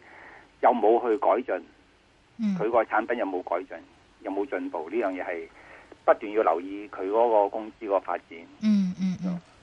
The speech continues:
Speaker 2: 其實這個，這個，我們在炒股票的時候，那麼也看到，就是國企股，大的國企股，它也冇得玩嘅。你話資源股又冇得玩，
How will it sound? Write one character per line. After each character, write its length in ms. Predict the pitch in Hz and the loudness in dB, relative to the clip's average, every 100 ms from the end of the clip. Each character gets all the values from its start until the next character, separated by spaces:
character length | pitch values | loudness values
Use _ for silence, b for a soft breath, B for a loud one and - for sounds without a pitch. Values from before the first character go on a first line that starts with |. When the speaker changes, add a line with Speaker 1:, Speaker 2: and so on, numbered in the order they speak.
| _ - - - - | _ -20 -20 -20 -8
Speaker 2:
其 240 | - 302 | -2 0
實 140 | 349 | 0
這 60 | 294 | 0
個， 640 | 226 220 208 202 190 165 | 2 4 4 2 0 -2
這 180 | 208 214 | -4 -2
個， 420 | 208 202 196 196 190 | 2 2 2 0 0
我 60 | 196 | 2
們 140 | 190 | 4
在 140 | 285 294 | 4 0
炒 260 | - 247 | 2 2
股 160 | 262 190 | 4 2
票 180 | 220 233 | 4 4
的 80 | |
時 160 | 220 254 | 4 2
候， 220 | 214 196 | 4 2
那 200 | 185 196 | 4 6
麼 120 | 214 208 | 6 6
也 160 | 170 | 4
看 260 | - - 233 | -2 0 4
到， 160 | 196 175 B B B B | 4 2 B B B B
就 140 | - | 0
是 60 | 214 | 0
國 240 | - 190 | 4 6
企 220 | 277 294 | 6 2
股， 160 | 262 165 | 0 -2
大 260 | - 269 262 | 0 2 4
的 60 | 190 | 4
國 180 | 175 | 2
企 160 | 220 208 | 2 0
股， 120 | 156 | 2
它 100 | 208 | 4
也 80 | 214 | 6
冇 140 | 160 | 6
得 120 | 156 185 | 4 2
玩 280 | 165 147 | 0 0
嘅。 120 | 165 170 | 0 2
你 100 | 170 | 4
話 160 | 165 | 4
資 220 | 165 - 247 | 2 2 6
源 160 | 160 | 6
股 180 | 147 160 | 6 4
又 80 | 170 | 6
冇 180 | 160 156 | 4 4
得 100 | 180 | 2
玩， 380 | 175 147 156 | 2 2 0